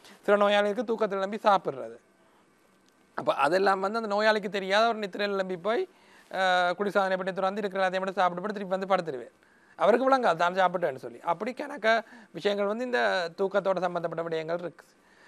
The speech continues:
அதே மாதிரி இன்னொன்னும் சொல்ல விரும்புறேன் வந்து, கன பேருக்கு தெரியாம இருக்கும் இந்த வியாதியை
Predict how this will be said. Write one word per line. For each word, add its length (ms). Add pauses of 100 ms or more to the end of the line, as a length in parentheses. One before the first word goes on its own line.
(180)
அதே 240
மாதிரி 320
இன்னொன்னும் 320
சொல்ல 320
விரும்புறேன் 300
வந்து, 440 (400)
கன 180
பேருக்கு 260
தெரியாம 480
இருக்கும் 240
இந்த 240
வியாதியை 440